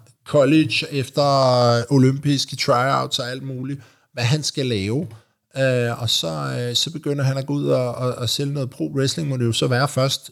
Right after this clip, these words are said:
Øh, og han er jo meget karakteristisk, den her mand, ikke? Altså, kæmpestort mustache, og, øh,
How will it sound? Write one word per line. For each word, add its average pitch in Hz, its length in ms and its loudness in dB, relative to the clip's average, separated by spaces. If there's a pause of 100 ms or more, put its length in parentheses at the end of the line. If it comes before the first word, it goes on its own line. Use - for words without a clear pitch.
Øh, 127 360 4 (520)
og 131 100 -4
han 135 100 2
er 135 40 -2
jo 135 60 0
meget 147 220 2
karakteristisk, 143 800 -2
den 127 140 -2
her 123 120 2
mand, 120 260 -4
ikke? 139 240 -4
Altså, 113 200 -4 (100)
kæmpestort 151 720 -4
mustache, 127 760 -2
og, 113 640 0
øh, 110 120 0